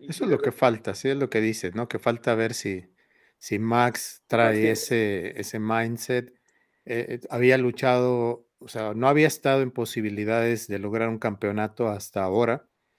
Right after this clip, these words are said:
Speaker 1: Ujú.
Speaker 2: Entonces, lo logró de una manera muy controversial. Falta ver si tiene ese mindset del, de los grandes campeones.
Speaker 1: Pues la
Speaker 2: Y es lo que
Speaker 1: madurez,
Speaker 2: vamos a
Speaker 1: diría.
Speaker 2: ver esta temporada, ¿no? Lo, lo mencionábamos
Speaker 1: Ujú.
Speaker 2: la semana pasada, que esta temporada que viene puede ser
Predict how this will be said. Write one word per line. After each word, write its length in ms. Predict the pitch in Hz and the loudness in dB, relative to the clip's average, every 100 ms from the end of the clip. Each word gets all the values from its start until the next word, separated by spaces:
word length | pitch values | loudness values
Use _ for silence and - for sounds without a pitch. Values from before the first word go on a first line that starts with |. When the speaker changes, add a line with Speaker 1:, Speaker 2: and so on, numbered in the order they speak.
| _ - | _ -18
Speaker 1:
Ujú. 40 | |
Speaker 2:
Entonces, 580 | 90 110 151 107 107 - | -6 -4 -2 -4 -6 -4
lo 200 | 110 110 | 0 2
logró 460 | 107 107 123 139 131 | 2 4 6 6 6
de 80 | 117 | 2
una 100 | 113 | 0
manera 580 | 107 110 110 110 107 | 0 0 0 0 0
muy 220 | 104 113 120 | 0 -2 -2
controversial. 840 | 120 110 117 117 - 139 143 175 _ _ _ _ | -4 0 2 2 4 4 4 0 _ _ _ _
Falta 400 | 117 131 123 117 | 2 2 2 2
ver 200 | 117 127 | 2 2
si 160 | - | -2
tiene 720 | 107 113 110 110 104 98 92 98 | -2 0 0 0 -2 -4 -4 -6
ese 240 | - 104 | -6 -6
mindset 520 | 107 110 107 - 101 | -2 0 -2 -4 -8
del, 280 | 95 92 95 | -6 -8 -8
de 80 | 95 | -8
los 280 | 92 92 101 | -8 -10 0
grandes 520 | 110 113 120 117 110 | 2 2 2 -2 -4
campeones. 720 | - 104 - 117 123 156 - - _ _ | -4 -4 4 4 4 -2 -4 -18 _ _
Speaker 1:
Pues 120 | 170 | 0
la 100 | 165 | 2
Speaker 2:
Y 80 | 151 | 4
es 60 | 143 | 6
lo 100 | 160 | 6
que 60 | |
Speaker 1:
madurez, 100 | 214 | 8
Speaker 2:
vamos 220 | 139 143 147 | 6 6 4
a 40 | 131 | 6
Speaker 1:
diría. 20 | |
Speaker 2:
ver 100 | 127 | 4
esta 180 | 131 127 | 2 -2
temporada, 560 | - 113 127 151 156 113 | -2 -2 0 2 2 2
¿no? 160 | 127 | 2
Lo, 220 | 131 113 110 | 2 2 2
lo 180 | 117 | 0
mencionábamos 580 | 110 110 127 123 127 - | 0 -2 -2 2 4 4
Speaker 1:
Ujú. 60 | 120 | 2
Speaker 2:
la 100 | 107 | -2
semana 400 | - 113 120 123 | -2 -2 -2 0
pasada, 560 | 123 - 131 127 123 120 | 0 2 2 2 2 -2
que 360 | 104 95 90 _ _ _ _ _ _ | -4 -4 -4 _ _ _ _ _ _
esta 260 | - - - | -6 0 0
temporada 340 | 131 120 123 | 2 2 2
que 120 | 127 127 | 2 2
viene 320 | 131 127 120 | 2 2 0
puede 320 | - 117 117 | 2 4 4
ser 440 | - 127 120 117 | 2 2 2 2